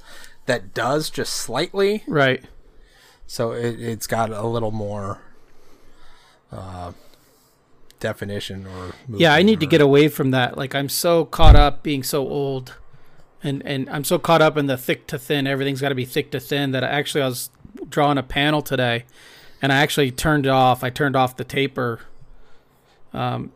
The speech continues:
Speaker 2: in Photoshop because it was too much. Like, I, it was just too much. It was bugging me, so I made it almost a flat line, but it still had a little bit of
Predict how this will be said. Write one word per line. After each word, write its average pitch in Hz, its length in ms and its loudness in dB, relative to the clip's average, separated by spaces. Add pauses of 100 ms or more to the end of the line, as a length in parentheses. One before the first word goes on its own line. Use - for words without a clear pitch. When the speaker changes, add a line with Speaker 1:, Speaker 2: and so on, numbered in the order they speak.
Speaker 2:
in 139 140 -6
Photoshop 143 680 0
because 139 320 -2
it 139 80 0
was 135 160 -8
too - 260 0
much. 131 360 -4
Like, 127 180 -6
I, 131 240 -2 (1000)
it 156 80 -2
was 131 100 -4
just 131 220 -6
too 208 180 2
much. 127 240 -4
It 139 40 -4
was 120 80 -8
bugging 135 340 0
me, 117 120 -6
so 131 160 -10
I 123 80 -4
made 127 180 -2
it - 100 -6
almost 160 380 -4
a - 40 -14
flat - 320 -2
line, 127 280 -2
but 123 120 -4
it 127 80 -10
still 151 300 -4
had 135 140 -2
a 131 40 -2
little 131 220 -4
bit 127 160 -6
of 120 140 -10